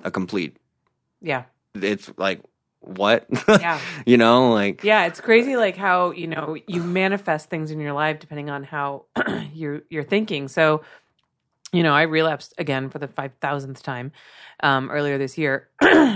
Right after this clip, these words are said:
Speaker 2: And, um, I went through a period where I was just, like, super fucking depressed. And I was like, "I'm never gonna get this." I mean, I never stopped going to meetings. I never stopped trying, never, ever, ever, because I knew the minute I gave up, I was done. Like, then I'm dead, you know?
Speaker 1: Mm-hmm.
Speaker 2: So I never stopped,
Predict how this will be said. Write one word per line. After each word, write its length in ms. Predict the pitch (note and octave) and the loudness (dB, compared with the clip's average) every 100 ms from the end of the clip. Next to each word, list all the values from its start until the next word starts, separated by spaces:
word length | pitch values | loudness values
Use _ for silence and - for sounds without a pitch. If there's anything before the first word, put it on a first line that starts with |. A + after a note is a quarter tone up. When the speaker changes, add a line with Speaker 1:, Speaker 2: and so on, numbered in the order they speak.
| G3 | 2
Speaker 2:
And, 340 | F3+ F3 E3+ | 4 4 4
um, 280 | E3 D#3 D3+ | 4 4 2
I 80 | - | 2
went 240 | E3 F3+ E3 | 2 2 0
through 380 | F3+ E3 D#3 D3+ | 2 4 6 4
a 60 | D3+ | 0
period 500 | - E3 D#3 D3+ D3+ | -2 0 2 2 0
where 320 | D3 D3 C#3+ | -2 0 0
I 120 | A2+ D3 | 0 0
was 240 | D3+ D3 | -2 -4
just, 180 | D3+ - | -8 -10
like, 140 | D3 | -12
super 280 | - B3 - | -8 -8 -8
fucking 280 | - C#3 C#3 | -10 -10 -10
depressed. 380 | B2+ - A#2 C#3 | -10 -8 -8 -10
And 100 | C#3+ | -10
I 80 | C#3 | -10
was 80 | C#3 | -4
like, 300 | C#3+ C#3 - | -2 -4 -4
"I'm 300 | D#3+ D3+ D#3+ | -4 -2 0
never 280 | F3 G#3+ G#3 | 2 4 2
gonna 180 | D#3 D3 | 0 -2
get 240 | C#3 C3 | -6 -10
this." 200 | C#3 C#3 | -8 -8
I 40 | - | -4
mean, 220 | D3+ D3+ - - - | -2 -2 -6 -20 -6
I 60 | F3+ | 2
never 300 | F3 F#3+ G3+ | 4 4 0
stopped 220 | F3+ E3 | -2 -6
going 140 | D#3+ D3+ | -6 -6
to 60 | |
meetings. 380 | D3+ C#3 C#3 C#3+ | -4 -4 -4 -6
I 20 | |
never 200 | C#3 C#3 | -6 -8
stopped 280 | C#3+ C#3 - | -8 -12 -12
trying, 440 | - C3+ B2+ B2+ - | -10 -8 -8 -8 -6
never, 220 | C#3+ C3 | -6 -4
ever, 260 | C3 B2+ - | -4 -4 -2
ever, 240 | D#3 B2 | -2 -2
because 220 | B2 D#3 D3+ | -6 -6 -2
I 80 | |
knew 160 | D#3 D#3+ | 0 0
the 80 | D3+ | -2
minute 260 | D3 D3 | -2 -2
I 80 | C#3 | -4
gave 240 | A#2+ C3 C3 | -8 -6 -4
up, 200 | A#2+ - | -4 -6
I 120 | A#2 | -10
was 180 | A#2 A#2+ | -10 -14
done. 240 | - - _ _ _ - - | -18 -18 _ _ _ -20 -12
Like, 200 | C3+ C3 | -10 0
then 120 | E3 | 2
I'm 160 | D3+ C#3 | 2 -2
dead, 380 | C3+ G#2+ - _ - | -4 -6 -8 _ -6
you 120 | - | -4
know? 140 | - | -2
Speaker 1:
Mm-hmm. 60 | G#3+ | -2
Speaker 2:
So 140 | - | 0
I 60 | D#3+ | 2
never 360 | E3 E3+ E3 F3 | 2 2 2 -2
stopped, 420 | - D3+ C#3 - | -2 0 0 -2